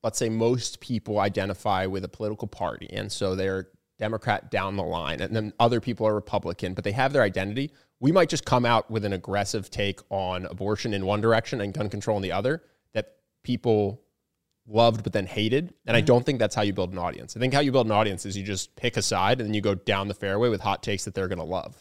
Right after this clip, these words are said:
Speaker 1: And
Speaker 2: Yeah.
Speaker 1: you just say, "I'm gonna have half the people hate me. I'm gonna have half the people love me." And that's a big audience, half the people. And we would, I think, be constantly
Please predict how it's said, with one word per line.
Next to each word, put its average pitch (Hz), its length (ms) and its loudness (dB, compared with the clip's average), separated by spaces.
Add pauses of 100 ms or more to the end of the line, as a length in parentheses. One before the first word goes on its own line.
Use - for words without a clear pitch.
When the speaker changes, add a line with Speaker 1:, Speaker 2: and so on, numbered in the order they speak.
(120)
Speaker 1:
And 135 80 -4
Speaker 2:
Yeah. 101 60 0
Speaker 1:
you 95 60 -4
just 101 140 -2
say, 98 140 2 (580)
"I'm 101 60 -16
gonna 90 120 -2
have 85 120 -2
half 95 240 0
the 131 60 -8
people 156 240 0
hate 127 140 0
me. 151 100 -6
I'm - 800 -20
gonna 92 120 -4
have 92 120 0
half 101 180 -2
the 127 60 -8
people 135 240 -4
love - 200 -4
me." 120 140 -10 (520)
And 104 100 -4
that's 95 140 -2
a - 60 -8
big 139 140 0
audience, 147 340 -2
half 95 200 -2
the 120 80 -8
people. - 320 -8 (220)
And 113 140 -2
we 127 140 6
would, 127 300 6
I 110 80 6
think, 139 380 4
be 107 380 0 (400)
constantly 107 720 2